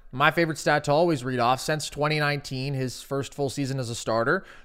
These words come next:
the Ravens averaged twenty-eight point one points per game with him,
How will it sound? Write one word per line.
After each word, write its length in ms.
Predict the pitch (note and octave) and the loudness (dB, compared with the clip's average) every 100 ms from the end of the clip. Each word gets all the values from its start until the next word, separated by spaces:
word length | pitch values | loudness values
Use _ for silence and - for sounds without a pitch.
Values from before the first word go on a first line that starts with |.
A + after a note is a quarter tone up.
| - | -6
the 60 | |
Ravens 320 | C3+ C#3 C#3+ C#3+ | 0 2 2 2
averaged 320 | C3+ B2+ - | 2 0 -6
twenty-eight 520 | - E3+ E3 D#3+ - | 0 2 2 0 -2
point 240 | F3 E3 | -2 -2
one 220 | C#3+ D#3 D3+ | 0 -2 0
points 280 | E3 D#3+ | -2 -2
per 80 | - | -2
game 200 | D#3+ D#3 | 0 0
with 180 | C3+ B2 | 0 2
him, 200 | F3 | 0